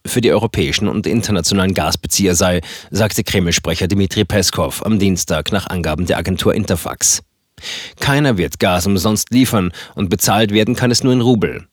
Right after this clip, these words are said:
betonte er einmal mehr. Putin fordert Gaszahlungen in Rubel. Putin hatte vergangene Woche verkündet, dass Russland Gas an Deutschland und weitere unfreundliche Staaten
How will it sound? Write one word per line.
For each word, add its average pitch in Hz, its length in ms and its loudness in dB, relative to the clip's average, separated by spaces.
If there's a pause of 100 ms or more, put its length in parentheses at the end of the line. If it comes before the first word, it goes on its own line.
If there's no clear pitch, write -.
(140)
betonte 98 400 0
er 87 260 2
einmal 101 280 2
mehr. 107 320 0 (1200)
Putin 151 400 2
fordert 107 360 2
Gaszahlungen 95 580 0
in 110 200 0
Rubel. 82 440 -2 (1200)
Putin 95 360 0
hatte 98 160 0
vergangene 107 480 2
Woche 104 240 2
verkündet, 117 520 2 (280)
dass 113 240 4
Russland 92 500 -2
Gas 104 300 2
an 127 160 0
Deutschland 104 480 2
und 98 160 -2
weitere 98 380 0
unfreundliche 107 720 0
Staaten 101 460 0